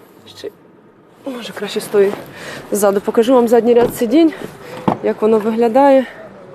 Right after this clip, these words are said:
Ага, там шторка.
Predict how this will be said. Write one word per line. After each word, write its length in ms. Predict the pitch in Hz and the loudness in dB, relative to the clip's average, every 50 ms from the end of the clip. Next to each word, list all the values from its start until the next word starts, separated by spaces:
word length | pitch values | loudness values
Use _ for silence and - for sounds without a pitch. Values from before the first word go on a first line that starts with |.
| - - - - - - - - 175 160 - - - - - - - - - - - - - - - - - - - - - - - - - - - - - - - - - - - - - - - - - - - - - - - - - - - - - - - - - - - - - - - - - - - - - - - - - - - - | -20 -20 -20 -20 -20 -20 -20 -20 -20 -20 -20 -20 -20 -20 -20 -20 -20 -20 -20 -20 -18 -18 -18 -18 -18 -20 -20 -20 -20 -20 -20 -20 -20 -20 -20 -20 -20 -20 -20 -20 -20 -20 -20 -20 -20 -20 -20 -20 -20 -20 -20 -20 -20 -20 -20 -20 -20 -20 -20 -20 -20 -20 -20 -20 -20 -20 -20 -20 -20 -20 -20 -20 -20 -20 -20 -20 -20 -20 -20 -20 -20 -20 -20 -20 -12 -8
Ага, 160 | - 196 190 185 | -6 -6 -6 -4
там 180 | - 196 196 | -4 -6 -6
шторка. 420 | - - - 190 185 185 - - | -8 -6 -4 -4 -4 -4 -4 -14